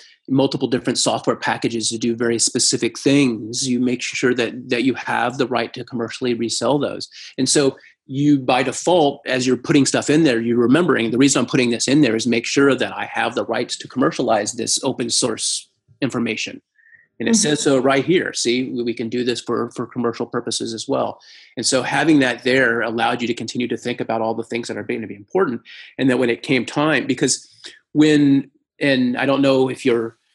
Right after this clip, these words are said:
Speaker 1: your listeners will, will have ever gone through the process of, of, you know, due diligence, whether it be investor or whether it be, um, acquisition.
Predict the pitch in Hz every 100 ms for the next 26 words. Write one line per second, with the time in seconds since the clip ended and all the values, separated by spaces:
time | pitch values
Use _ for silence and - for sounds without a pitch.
0 | _ _ - 131 120 139 175 170 156 127
1 | 135 135 143 143 135 139 135 131 127 113
2 | 143 160 147 - 113 110 117 104 117 101
3 | - 120 110 123 113 107 110 135 120 113
4 | 113 113 - 113 113 113 110 117 113 117
5 | 117 113 113 - 110 107 107 110 110 107
6 | 113 110 107 107 101 104 - _ _ -
7 | 117 110 151 185 120 117